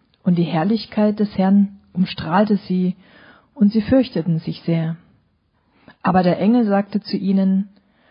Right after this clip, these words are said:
„Habt keine Angst, ich habe eine große Freudenbotschaft für euch und für das ganze Volk. Heute ist euch der Retter geboren worden,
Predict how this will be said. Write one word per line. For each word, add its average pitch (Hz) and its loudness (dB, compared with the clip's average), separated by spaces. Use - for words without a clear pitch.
„Habt - -2
keine 233 0
Angst, 185 -6
ich 226 -2
habe 196 4
eine 190 0
große 220 0
Freudenbotschaft 202 -2
für - -2
euch 202 -2
und 214 2
für 220 -2
das 208 0
ganze 175 -2
Volk. 196 -2
Heute 240 2
ist - -4
euch 214 0
der 208 0
Retter 214 0
geboren 165 -2
worden, 156 -4